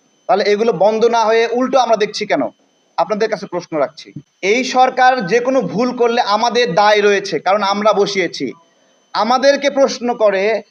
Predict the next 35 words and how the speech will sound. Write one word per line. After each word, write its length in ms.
যে 120
শেখ 300
হাসিনা 340
ভালো 300
ছিল, 280
তাহলে 200
শেখ 280
হাসিনা 320
ভালো 360
ছিল, 260
এই 240
কথাটার 340
কারণ 380
তো 180
এই 220
যে 100
যারা 200
নিয়োগ 260
জালিয়াতি 340
করছে, 420
তাই 160
না? 320
এই 200
যে 80
একশো 520
পঞ্চাশ 340
জন, 460
মানে, 200
বাইন 480
দেয়া 180
সবগুলো 400
সমন্বয় 380
পেলে 180
নিয়োগ 240
দিল, 280